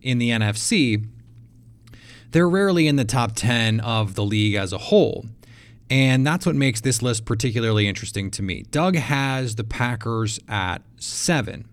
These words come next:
in the league. And that, frankly, feels right to me. Until we see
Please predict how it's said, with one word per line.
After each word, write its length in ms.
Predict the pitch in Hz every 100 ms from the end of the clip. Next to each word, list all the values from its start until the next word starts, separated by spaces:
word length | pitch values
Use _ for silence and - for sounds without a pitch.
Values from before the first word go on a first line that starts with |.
| - - -
in 100 | 120
the 80 | 104
league. 260 | 95 - 110 - - - -
And 180 | 139 156
that, 180 | 208 233 - - - -
frankly, 420 | - 196 202 147
feels 720 | 135 113 175 190 180 170 156 -
right 460 | - 120 123 113 113
to 140 | -
me. 240 | 101 95 -
Until 340 | 131 131 180
we 200 | 196 220
see 580 | - - - 175 175 170